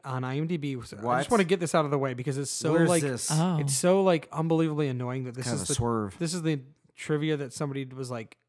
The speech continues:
Speaker 1: "This needs to be said on the I M D B page."
Speaker 2: Okay.
Speaker 1: 'Cause there's not much for this
Speaker 2: O-,
Speaker 1: movie.
Speaker 3: Mm-hmm.
Speaker 2: okay.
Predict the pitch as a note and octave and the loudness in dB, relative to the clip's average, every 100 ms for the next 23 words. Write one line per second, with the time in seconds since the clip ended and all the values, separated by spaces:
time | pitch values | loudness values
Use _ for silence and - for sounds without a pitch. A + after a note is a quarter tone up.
0 | _ C#3 C#3 C3 D3 - C#3+ B2+ B2+ A2+ | _ -12 -10 -6 -6 -4 -6 -6 -8 -8
1 | - B2 A#2 A#2 A#2 A#2 A#2 A#2+ A2+ G#2+ | -6 -8 -8 -8 -8 -8 -8 -10 -10 -12
2 | A#2 D#2 - G#2 B2+ A2+ B2 A#3+ G3+ E3 | -14 -14 -16 -14 -8 -6 -4 -2 -2 0
3 | F3 C#3+ B2+ A2+ - - - - - - | -2 -2 -6 -10 -14 -18 -18 -14 -14 -6
4 | F3+ E3+ D3+ D3 G#2 | 0 0 0 -4 -8